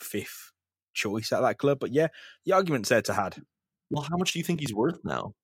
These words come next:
Speaker 1: <sighs> I would say it would be, at the very least, thirty million.
Speaker 2: See, I was thinking more. The way things are going and the, how much Maguire was, I think that was inflated just because it's United and they'll pay over the odds. But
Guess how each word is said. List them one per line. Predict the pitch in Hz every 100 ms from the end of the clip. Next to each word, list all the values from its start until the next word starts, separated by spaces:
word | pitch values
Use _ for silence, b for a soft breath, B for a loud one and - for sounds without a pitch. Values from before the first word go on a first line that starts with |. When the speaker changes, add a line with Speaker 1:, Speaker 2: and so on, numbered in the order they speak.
| _
Speaker 1:
<sighs> | _ _ -
I | - - - _ -
would | 135 131
say | - - 113 107 98 _ _
it | 127 113
would | 107
be, | 117 117
at | 123 -
the | 143
very | 113 117 120 127 110 107 101
least, | 107 87 - - - _ _ _ _ _ -
thirty | - 101 87
million. | 95 87 90 - _
Speaker 2:
See, | -
I | 82
was | 107
thinking | 110 87
more. | 92 98 98 - _
The | 107 104
way | 110 110 107
things | 120 110
are | 98
going | 98 98 104
and | 104
the, | 98 -
how | -
much | 101 95 95
Maguire | 85 92 90 101
was, | 104 104 110 98 B B B
I | 110
think | 101
that | 82 73
was | 73
inflated | 87 87 82 82 -
just | - -
because | - -
it's | - -
United | 78 71 78 62
and | 73
they'll | 90
pay | - 87
over | 87 80
the | 67 73
odds. | 87 52 98
But | - 95